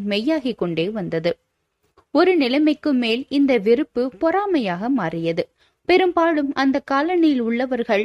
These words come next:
மத்தியதர வர்க்கத்தைச் சேர்ந்தவர்கள். அதிக பொருளாதார வசதி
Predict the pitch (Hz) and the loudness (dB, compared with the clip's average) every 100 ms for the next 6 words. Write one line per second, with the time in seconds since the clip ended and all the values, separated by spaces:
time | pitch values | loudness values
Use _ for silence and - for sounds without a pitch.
0 | - 226 226 359 359 302 233 208 202 - | -4 -6 -4 -2 -2 0 0 0 -2 -4
1 | 240 185 202 - 196 170 165 165 170 - | -4 -2 -4 -2 -2 -2 -4 -4 -4 -6
2 | _ _ - _ 214 202 220 220 214 220 | _ _ -20 _ 0 2 2 0 0 0
3 | 233 277 254 226 214 202 - 247 208 | 0 -2 -2 -4 -2 -2 -2 -2 -2